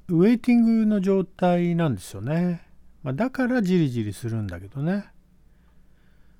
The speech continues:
ほら、作業中って、あの、特にね、リモートだと進捗が見えないじゃないですか。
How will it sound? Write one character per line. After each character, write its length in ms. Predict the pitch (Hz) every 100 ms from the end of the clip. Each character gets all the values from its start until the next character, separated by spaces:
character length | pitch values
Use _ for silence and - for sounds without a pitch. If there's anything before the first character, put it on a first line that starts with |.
| - _ - -
ほ 80 | 170
ら、 100 | 135
作 180 | - 156
業 200 | 214 247
中 240 | - 247
っ 20 | 240
て、 220 | - 226
あ 160 | 214
の、 320 | 202 196 190 180
特 240 | 247 160
に 120 | 110
ね、 300 | 101 120 180 - 127
リ 160 | 135
モ 240 | 170 220 226
ー 20 |
ト 160 | 233
だ 140 | 226 220
と 360 | - 117 104
進 280 | 90 - 254
捗 240 | 262 226 226
が 340 | 214 208 208
見 140 | 185
え 100 | 247
な 120 | 269 143
い 40 |
じ 80 | 113
ゃ 40 |
な 40 | 95
い 60 |
で 20 |
す 100 | 87
か。 280 | - 85 -